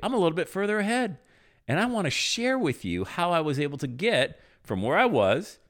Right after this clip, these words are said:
to where I am right now in this particular situation."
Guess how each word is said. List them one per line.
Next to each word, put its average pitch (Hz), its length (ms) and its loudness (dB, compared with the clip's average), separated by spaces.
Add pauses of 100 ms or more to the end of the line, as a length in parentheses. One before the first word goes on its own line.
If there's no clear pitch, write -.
to - 120 -12
where 240 120 2
I 247 40 2
am 247 200 0
right 226 140 0
now 226 240 -2 (100)
in 190 320 0
this 208 360 2
particular 202 1080 -2
situation." 226 1160 -2